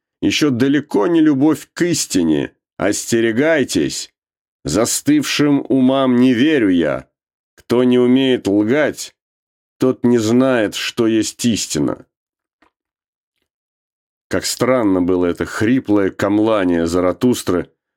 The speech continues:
после ясного и чистого голоса настоящего мыслителя.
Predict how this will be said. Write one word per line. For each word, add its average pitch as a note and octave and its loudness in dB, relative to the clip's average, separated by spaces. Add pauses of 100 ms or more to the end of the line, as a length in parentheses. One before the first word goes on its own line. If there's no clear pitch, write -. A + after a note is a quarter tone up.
(120)
после F2 -2
ясного G2+ 0
и F2+ -2
чистого G2+ -2
голоса F#2+ -2
настоящего F#2 -2
мыслителя. D#2+ -4